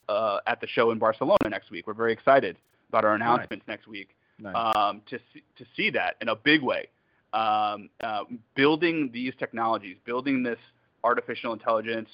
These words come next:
Speaker 1: this machine learning into the products so that we can better support our customers. Now, that's not to say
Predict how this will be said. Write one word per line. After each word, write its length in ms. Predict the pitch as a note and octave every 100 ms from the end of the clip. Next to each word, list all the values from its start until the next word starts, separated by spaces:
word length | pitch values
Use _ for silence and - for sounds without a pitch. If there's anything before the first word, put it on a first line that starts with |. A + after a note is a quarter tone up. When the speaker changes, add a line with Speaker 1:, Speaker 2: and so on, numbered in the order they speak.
| _
Speaker 1:
this 120 | A2 A2
machine 320 | G#2 B2 A2+
learning 340 | A2+ A2 A2 -
into 320 | C3 C#3+ C#3
the 100 | B2+
products 460 | A2+ A2 A#2 F3+ - _ _ _ _
so 80 | B2
that 140 | A#2
we 120 | A#2 A#2
can 160 | A2
better 220 | A2+ A#2
support 360 | A2+ - A#2+ A2+
our 160 | G#2+ -
customers. 420 | - A2 G#2 G2
Now, 220 | C3+ A2+
that's 180 | A2+ -
not 140 | D#3+
to 80 | - -
say 320 | D3+ C3+